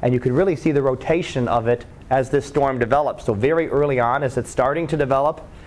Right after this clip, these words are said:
and you can see that rotation, how it's turning. It's not a tornado, but this is the kind of storm that can really generate some big tor-, tornadoes there. So you can actually see, I mean, you can watch the clouds beginning to develop.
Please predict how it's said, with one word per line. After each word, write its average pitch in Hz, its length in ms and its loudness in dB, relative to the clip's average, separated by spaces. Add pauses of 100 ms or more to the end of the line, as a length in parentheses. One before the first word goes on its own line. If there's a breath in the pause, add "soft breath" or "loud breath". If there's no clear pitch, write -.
(440 loud breath)
and 117 100 0
you 120 60 2
can 120 160 -2
see 160 220 0
that 131 180 2
rotation, 127 600 0
how 117 200 0
it's 113 160 -6
turning. 156 500 -2 (1000 loud breath)
It's - 100 -12
not 180 220 2
a 202 60 -4
tornado, 170 580 0 (640)
but 139 160 2
this 175 160 0
is 156 100 -2
the 156 100 2
kind 151 280 0
of 139 80 -2
storm 165 400 0
that 135 80 0
can 131 160 -2
really 147 260 0
generate 131 500 0
some 117 200 0
big 127 260 0
tor-, 123 240 -2
tornadoes 123 560 0
there. 76 240 -2
So - 120 -14
you 135 60 0
can 143 80 0
actually 135 240 -2
see, 147 220 0
I 117 40 0
mean, 107 120 -4
you 104 60 -8
can 113 160 -4
watch 127 300 -2
the - 80 -4
clouds 123 520 -2
beginning 127 380 -2
to 131 100 -2
develop. 127 460 0